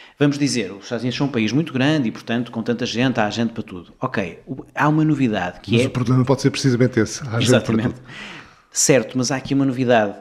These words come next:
Speaker 1: é que os Estados Unidos se-, se-, foram, sempre foram um país com uma história de violência, também com a questão das armas, isso vai continuar a acontecer. Aliás, continua a acontecer com Joe Biden.
Speaker 2: Com bastante frequência.
Speaker 1: Que, eh, mass shootings, crimes raciais, ou seja, não é pelo presidente ser alguém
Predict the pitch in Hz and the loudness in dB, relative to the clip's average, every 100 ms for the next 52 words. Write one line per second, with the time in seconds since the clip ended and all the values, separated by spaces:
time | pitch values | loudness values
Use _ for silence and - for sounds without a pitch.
0 | - 120 - 113 104 90 - - 117 107 | -8 -10 -4 -2 0 -2 -10 -6 -2 0
1 | 117 - 117 117 - 110 110 - - 113 | 0 -2 -4 -8 -12 -12 -12 -6 0 2
2 | 113 113 110 123 113 113 110 113 - 107 | 2 0 -2 0 0 0 2 0 0 0
3 | 101 107 98 107 117 127 123 - - 95 | 2 0 0 0 2 2 0 -2 -6 -6
4 | 95 - 107 117 113 120 113 101 95 104 | -6 -6 -4 -2 2 2 2 -4 -6 -8
5 | 104 104 104 - 113 131 - - - 117 | -6 -6 -4 -6 -4 -4 -4 -8 2 2
6 | - 156 151 117 117 107 110 - 101 107 | 4 4 4 6 6 4 2 -6 -6 -4
7 | 104 160 123 127 123 123 120 110 - 107 | -2 0 2 2 -2 0 2 2 2 0
8 | - 101 - - _ _ - 127 123 113 | -2 -6 -6 -12 _ _ -6 2 4 4
9 | 104 110 104 101 113 123 - - 143 139 | 2 0 2 2 2 2 0 0 0 0
10 | 127 117 - - 185 185 117 - 98 - | -2 -2 -6 -4 0 2 2 0 -6 2
11 | 156 127 120 131 - 110 110 104 110 123 | 6 6 4 0 -4 -2 -2 0 2 4
12 | 151 139 120 120 113 113 110 - 117 110 | 2 0 -2 2 2 4 2 0 -2 0
13 | 110 113 110 | 0 0 -2